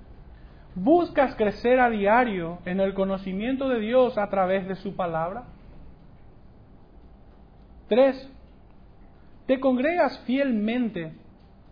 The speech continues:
como lo ha mandado nuestro Señor Jesucristo? Cuatro,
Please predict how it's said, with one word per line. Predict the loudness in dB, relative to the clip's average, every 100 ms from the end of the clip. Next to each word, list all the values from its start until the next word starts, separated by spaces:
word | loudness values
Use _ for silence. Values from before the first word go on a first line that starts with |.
| -20
como | 0 2 2
lo | 0 0
ha | 2
mandado | 2 -2 0 4 4 2 -2
nuestro | -6 -6 -8 -10
Señor | -8 -8 -6 -8 -8
Jesucristo? | -10 -10 -10 -10 -10 -16 -18 -20 -20 -20 -20 -20 -20 -20 -20 -20 -20 -20 -20 -20 -20 -20 -20 -20
Cuatro, | 6 6 6 2 -10